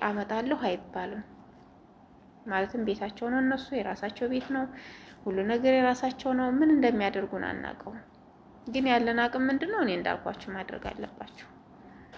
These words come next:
በቃ አለመልፈስፈስ፣ ገና አዲስ ስትመጡ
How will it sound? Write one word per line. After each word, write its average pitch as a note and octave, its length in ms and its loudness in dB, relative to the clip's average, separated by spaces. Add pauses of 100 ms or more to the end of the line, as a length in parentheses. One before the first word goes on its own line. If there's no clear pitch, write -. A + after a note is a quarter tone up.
(500)
በቃ - 220 -12 (280)
አለመልፈስፈስ፣ F#3 760 -2 (240)
ገና G3+ 240 0
አዲስ F#3+ 240 -2
ስትመጡ A3 440 -4